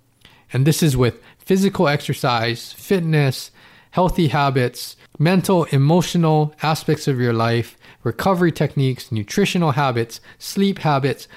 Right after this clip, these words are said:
You want to reevaluate and see what kinds of things can you do. Start with the most doable things, the simple things, and these will start to be more consistent, turn into habits, and make a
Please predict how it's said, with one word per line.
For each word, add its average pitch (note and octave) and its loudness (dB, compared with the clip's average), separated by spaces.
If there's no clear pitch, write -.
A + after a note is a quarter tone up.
You E3+ 2
want D#3+ 2
to C#3+ 2
reevaluate C3 2
and C3+ -2
see E3 0
what C#3 0
kinds E3+ 0
of C#3+ -4
things C#3+ -2
can D3 -4
you A3 4
do. B2+ -2
Start F3 0
with E3 0
the C3+ 0
most C3 0
doable D#3+ 2
things, A#2+ -2
the A#2 -6
simple F3+ 0
things, A2+ -6
and C3 0
these F3 2
will D3 2
start C#3+ -2
to C#3 -4
be B2 -2
more B2+ 0
consistent, C#3 -2
turn C#3+ -2
into D3 0
habits, A2+ -2
and A#2+ -4
make C3+ -2
a - -8